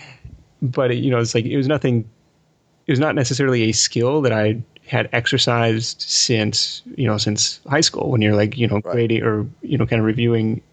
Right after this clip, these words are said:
Speaker 1: your, your classmates' papers. But it was something like, "Okay, I've, you know, now written several books,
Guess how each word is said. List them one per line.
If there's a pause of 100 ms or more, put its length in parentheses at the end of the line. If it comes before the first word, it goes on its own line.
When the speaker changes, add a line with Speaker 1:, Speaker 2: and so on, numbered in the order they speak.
(180)
Speaker 1:
your,
your
classmates'
papers. (540)
But
it
was
something
like,
"Okay,
I've, (100)
you
know,
now
written
several
books,